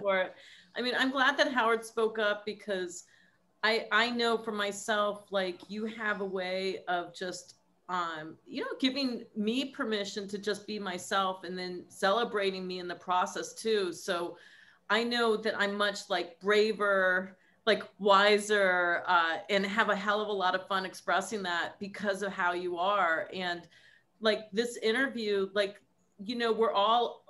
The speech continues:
you know, in different parts of the country, different orientations, different jobs, but it really does, it did feel like family, Barbara. I mean, I felt like there was this, like,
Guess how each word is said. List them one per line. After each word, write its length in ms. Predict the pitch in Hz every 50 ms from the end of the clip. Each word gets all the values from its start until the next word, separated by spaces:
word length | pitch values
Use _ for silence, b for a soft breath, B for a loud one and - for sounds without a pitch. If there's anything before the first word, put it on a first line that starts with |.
| - -
you 140 | - 214 269
know, 180 | 254 226 208 202
in 120 | - 202 196
different 340 | 202 233 233 247 240 233
parts 280 | 233 233 226 226 220 -
of 60 | 208 214
the 60 | 220
country, 840 | 220 - 220 208 214 220 - - 226 214 214 208 208 202 202 202 -
different 300 | 226 226 226 233 208 -
orientations, 880 | 214 214 220 220 214 214 214 226 220 202 208 208 - 220 208 202 196 -
different 300 | 220 220 226 233 214 -
jobs, 480 | - 214 208 208 214 214 202 202 - -
but 100 | 214 208
it 120 | 208 190
really 340 | 190 196 220 233 247 254 226
does, 460 | 196 - 214 202 208 190 - - - _ -
it 160 | - 196 196
did 200 | - 247 285 294 -
feel 180 | - 392 311
like 240 | 269 214 202 196 -
family, 340 | - 208 202 190 190 185 175
Barbara. 500 | 156 - 196 175 165 165 160 165 160 156
I 80 | 175 190
mean, 160 | 196 208 202
I 100 | 208 214
felt 340 | 208 - 240 226 240 240 233
like 200 | 240 233 233 -
there 100 | 226 220
was 180 | 220 220 208
this, 220 | 214 208 208 202 -
like, 220 | 208 202 196 -